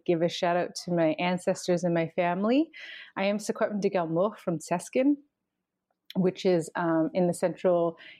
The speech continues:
interior of the province known as British Columbia. Um, and on my father's side, fourth generation settler Canadian. And, um, his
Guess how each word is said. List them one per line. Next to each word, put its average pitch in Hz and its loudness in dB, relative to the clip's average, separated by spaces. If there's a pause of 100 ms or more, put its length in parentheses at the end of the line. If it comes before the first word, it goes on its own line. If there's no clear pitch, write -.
interior 175 2 (100)
of 160 2
the 147 -8
province - -6
known 165 4
as 170 0
British 160 -4
Columbia. 202 0 (600)
Um, 175 0
and 190 2
on 180 2
my 180 4
father's 175 0
side, 160 0 (120)
fourth 165 0
generation 160 2
settler - -2
Canadian. 202 4 (300)
And, 175 0
um, 170 2
his 202 -2